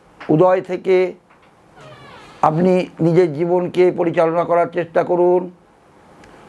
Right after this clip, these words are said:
অর্ঘ্য প্রদান করুন। অর্ঘ্যের জলের মধ্যে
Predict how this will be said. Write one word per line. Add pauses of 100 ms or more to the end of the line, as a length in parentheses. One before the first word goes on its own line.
(180)
অর্ঘ্য
প্রদান
করুন। (1000)
অর্ঘ্যের
জলের
মধ্যে